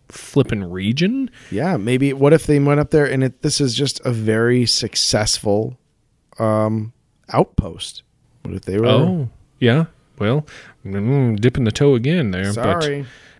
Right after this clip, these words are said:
Speaker 1: But, uh, I mean, good point. We'll, we'll circle back, uh, for that one. But copper and shells, like we said, valu-, valuable.
Speaker 2: Yep.
Speaker 1: Shells, marine shells, these, you know,
Speaker 2: Yeah,
Speaker 1: the
Speaker 2: I
Speaker 1: little
Speaker 2: forget what they're called, but they're like the,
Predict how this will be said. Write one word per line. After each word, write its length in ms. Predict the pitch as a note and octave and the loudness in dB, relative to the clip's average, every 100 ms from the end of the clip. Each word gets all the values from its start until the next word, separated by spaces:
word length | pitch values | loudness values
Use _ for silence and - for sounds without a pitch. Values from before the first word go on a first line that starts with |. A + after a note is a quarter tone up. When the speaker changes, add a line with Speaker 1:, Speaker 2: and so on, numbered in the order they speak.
| _ | _
Speaker 1:
But, 60 | A2 | -2
uh, 320 | G#2 F#2 G2+ | 0 -2 -2
I 20 | |
mean, 240 | A#2 G#2+ G2 | -2 -2 0
good 180 | B2 - | 0 2
point. 300 | F#3+ F3 C3 | 2 4 6
We'll, 240 | C#3+ D3 | 6 4
we'll 200 | C#3 C#3+ | 2 0
circle 340 | - D#3+ D#3 | 2 0 2
back, 440 | C3+ D3 D#3 - - - | 2 2 0 -4 -18 -8
uh, 180 | A2+ G#2+ | -6 -6
for 160 | - | -6
that 220 | G#2+ C3 A2+ | 0 0 0
one. 220 | G#2+ G#2+ | -2 -2
But 300 | A2+ A2 - - - _ - | -2 -2 -4 -20 -20 _ -4
copper 380 | D#3 D#3+ F3 | -2 0 0
and 100 | E3 | -2
shells, 560 | C3+ C#3 C#3 D3+ D#3 - | 0 2 4 2 0 -4
like 200 | B2+ A#2 | -4 -2
we 60 | A#2+ | -2
said, 280 | - B2+ B2+ | 0 2 0
valu-, 460 | A#2+ A2+ A#2 B2 | 0 0 2 0
valuable. 500 | A2 A2 A2 A2 A#2 - - | -2 0 0 0 -4 -6 -2
Speaker 2:
Yep. 180 | B2 C3+ | 2 4
Speaker 1:
Shells, 300 | - D3 B2+ | 4 4 4
marine 380 | B2 C3 C3+ C3 | 2 2 2 2
shells, 380 | - B2+ B2 A#2+ | 0 2 2 0
these, 220 | A2+ A#2 | -2 -2
you 200 | A2+ A#2 | -6 -4
know, 140 | G2+ G#2 | -4 -2
Speaker 2:
Yeah, 200 | E3+ E3+ | 2 2
Speaker 1:
the 40 | |
Speaker 2:
I 80 | B2 | 2
Speaker 1:
little 80 | G#2+ | 0
Speaker 2:
forget 140 | D#3 | 0
what 120 | E3 B2 | -2 -4
they're 100 | G#2 | -6
called, 480 | - A2+ G2+ G2 F2+ - | -2 -2 -2 -4 -10 -12
but 160 | G2+ F#2+ _ - | -10 -10 _ -4
they're 180 | B2 A2+ | 0 0
like 160 | A2 | -2
the, 160 | A2 | -4